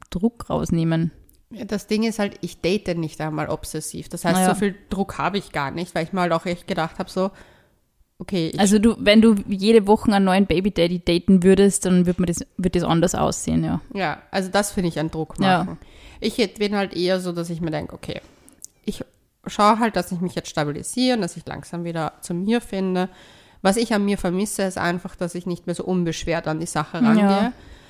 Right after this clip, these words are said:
Speaker 2: Ich glaub, das erschwert mir auch einiges aktuell. Aber ich kann einfach nicht anders. Es geht nicht. Es funktioniert nicht. Mein Kopf ist einfach noch immer so blockiert.
Speaker 1: Mhm.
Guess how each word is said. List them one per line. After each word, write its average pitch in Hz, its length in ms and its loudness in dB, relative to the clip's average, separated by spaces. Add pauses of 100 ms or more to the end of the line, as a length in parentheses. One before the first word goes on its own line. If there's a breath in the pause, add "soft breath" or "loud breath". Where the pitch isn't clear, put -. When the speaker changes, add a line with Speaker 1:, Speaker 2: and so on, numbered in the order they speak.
(120)
Speaker 2:
Ich - 140 -8
glaub, 185 180 2
das 180 120 -4
erschwert 156 480 -2
mir 190 120 -2
auch - 80 -10
einiges 180 480 -4
aktuell. 190 480 -6 (1120)
Aber 180 140 4
ich 180 100 0
kann 190 260 2
einfach 175 380 -2
nicht 180 200 -4
anders. 170 500 -2
Es - 140 -12
geht 156 220 -6
nicht. - 300 -6 (180)
Es - 160 -4
funktioniert 175 500 -2
nicht. 214 240 -4
Mein 180 100 -2
Kopf - 220 -6
ist 196 100 -6
einfach 165 200 2
noch 165 140 -2
immer 175 380 0 (540 soft breath)
so 175 520 2 (160)
blockiert. 190 640 0
Speaker 1:
Mhm. 208 420 8